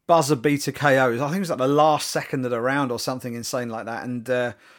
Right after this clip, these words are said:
Assunção was sort of putting it on him a little bit. He was sort of pushing the pace, had him up against the cage,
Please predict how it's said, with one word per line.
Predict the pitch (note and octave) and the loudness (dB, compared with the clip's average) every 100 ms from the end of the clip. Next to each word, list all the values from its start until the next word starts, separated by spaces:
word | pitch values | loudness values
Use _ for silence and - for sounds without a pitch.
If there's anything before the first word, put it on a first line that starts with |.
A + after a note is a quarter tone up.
| _ | _
Assunção | - - G#3+ - F#3 E3 | -4 -2 0 4 4 4
was | C3+ | 0
sort | - B2+ | -4 -4
of | - | -2
putting | E3+ D3+ | -2 0
it | C3+ | 0
on | F3+ | 2
him | D3 | 0
a | |
little | B2 A#2 | 0 -2
bit. | A2+ G#2+ C#3 | -4 -4 -4
He | |
was | C#3+ B2+ | -6 -6
sort | D#3 B2 | -6 -6
of | - | -6
pushing | D#3+ C#3+ C3+ | -6 -4 -6
the | B2+ | -2
pace, | C3+ C3+ B2+ | 2 2 2
had | D3+ | 0
him | D3 C3 | 0 -2
up | - C#3 | -6 -8
against | B2+ C#3 B2 | -6 -8 -8
the | B2+ | -8
cage, | - B2+ C3 | 0 0 0